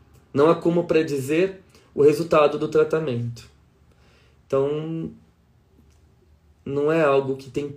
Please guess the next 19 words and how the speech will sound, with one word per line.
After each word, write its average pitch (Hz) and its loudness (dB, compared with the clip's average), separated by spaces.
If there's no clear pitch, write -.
cura, 127 -2
até 120 -2
porque 131 -4
nós 139 0
não 139 -4
somos 143 -2
doentes, 123 -6
não 123 -2
é 123 0
uma 127 0
doença, 117 -2
né? 120 -4
Pode, 143 2
pode 151 6
ser 180 0
uma 180 4
vergonha 165 4
pra 190 2
você 185 2